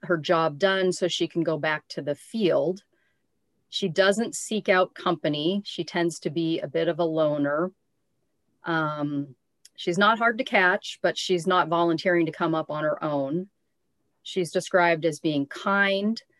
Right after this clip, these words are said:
serious, no sense of humor,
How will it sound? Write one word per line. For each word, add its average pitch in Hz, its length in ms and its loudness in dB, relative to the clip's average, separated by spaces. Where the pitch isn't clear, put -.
serious, 180 1040 2
no 196 220 6
sense 165 320 2
of 151 140 -4
humor, 151 520 -2